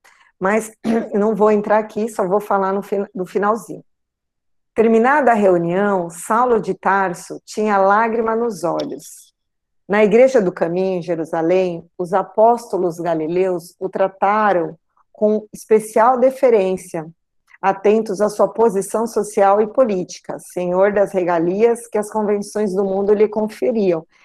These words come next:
Então, quando a primeira reunião que ele participou foi aquela lá que ele, né, já, já conheceu Estevão. Então, ele teve um, um tratamento diferente. As pessoas sabiam da posição dele, não trataram,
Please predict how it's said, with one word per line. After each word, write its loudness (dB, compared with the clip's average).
Então, 2
quando 2
a 2
primeira 4
reunião 4
que -4
ele 0
participou -2
foi 0
aquela 2
lá 0
que -8
ele, -2
né, -4
já, -2
já -4
conheceu 2
Estevão. 2
Então, 4
ele 6
teve 4
um, -4
um -4
tratamento -2
diferente. -4
As -12
pessoas -6
sabiam -2
da 2
posição -4
dele, 2
não -4
trataram, -4